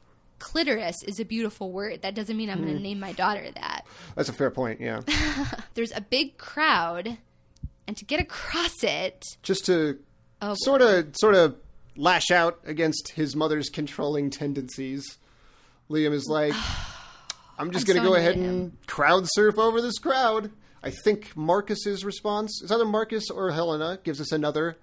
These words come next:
Speaker 1: It's Marcus.
Speaker 2: F M L at that point and
Speaker 1: Oh, Marcus
Speaker 2: follows him.
Speaker 1: says something like, "Are you fucking serious? Like, that's not the actual line." And then Helena goes, "F M L." But Marcus, I thought, had the better, like,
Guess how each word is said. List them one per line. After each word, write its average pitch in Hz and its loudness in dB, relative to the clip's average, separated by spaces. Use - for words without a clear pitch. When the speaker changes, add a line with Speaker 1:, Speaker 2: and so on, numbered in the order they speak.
Speaker 1:
It's 151 0
Marcus. 202 -8
Speaker 2:
F 147 -2
M 151 -4
L 143 -4
at 135 -8
that 139 -6
point 147 -4
and 311 2
Speaker 1:
Oh, 226 -2
Marcus 381 2
Speaker 2:
follows - -2
him. - 0
Speaker 1:
says - -4
something 302 -2
like, 202 -6
"Are - -6
you 240 -6
fucking - -2
serious? 247 0
Like, 277 -2
that's - 2
not 339 4
the - 2
actual 302 4
line." 311 2
And 240 -4
then 240 -6
Helena 220 -4
goes, 175 -4
"F 180 -6
M 202 -6
L." 185 -2
But 202 -4
Marcus, 240 -2
I 208 0
thought, 208 -2
had 202 -10
the - -4
better, 196 -8
like, 175 -6